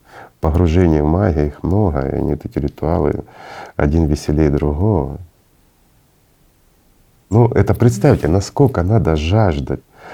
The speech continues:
вот этой власти тайной, чтоб проходить через вот это всё. Оно ж всё пустое. Ну, поигрался человек, ну, двадцать, тридцать, ну, пятьдесят лет, ну, всё равно ж субличностью будешь.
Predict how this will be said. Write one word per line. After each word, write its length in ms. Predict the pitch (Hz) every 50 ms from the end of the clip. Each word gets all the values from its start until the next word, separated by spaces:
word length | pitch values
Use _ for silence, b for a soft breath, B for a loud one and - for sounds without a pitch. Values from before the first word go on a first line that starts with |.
| B B B B _
вот 200 | - 85 - -
этой 320 | 101 - - 80 76 76 71
власти 640 | 69 - 78 80 90 101 120 139 123 - - - 101
тайной, 680 | - - - 85 78 73 71 67 65 - - - - -
чтоб 260 | - - - 82 -
проходить 520 | - - 78 - - - 69 78 104 -
через 260 | - - 73 76 69 71
вот 140 | 71 -
это 220 | 90 80 - - 71
всё. 300 | - - - - - 90 90 - _ _ _ _ _ _ _ _ _ _ _ _ _
Оно 200 | - 98 107 139 131
ж 40 | 120
всё 180 | - - 131
пустое. 640 | 120 - 113 113 - - - - 110 82 67 60 - 87 - _ _ _ B B B B B B B B B B B B B B B
Ну, 160 | 107 123 135
поигрался 600 | 123 - 135 131 117 104 107 120 113 104 - 92 82
человек, 520 | - - - 82 82 80 80 73 69 -
ну, 120 | 87 104
двадцать, 440 | 95 76 80 92 92 90 - - -
тридцать, 400 | - 85 80 90 - - - -
ну, 80 | 95 95
пятьдесят 720 | - - 92 85 92 90 - - - 90 87 85 - -
лет, 260 | 76 76 71 67 65 - - - -
ну, 100 | 104 117
всё 160 | - - 143
равно 200 | 147 143 143 131
ж 60 | -
субличностью 680 | - - 123 113 107 110 - - - 78 - - - 67
будешь. 400 | - - 60 - - - -